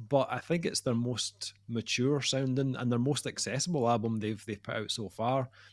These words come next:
Um, might even be better than Atlantis, um,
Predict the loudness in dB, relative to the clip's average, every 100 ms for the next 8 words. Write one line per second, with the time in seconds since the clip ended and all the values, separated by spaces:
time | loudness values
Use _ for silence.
0 | _ -4 -2 -2 -4 -2 0 0 -4 _
1 | _ -2 0 2 2 2 4 4 2 -2
2 | -8 -2 0 0 -2 -2 -4 -2 -2 -2
3 | -4 -6 -6 -10 -8 -6 -4 -4 -4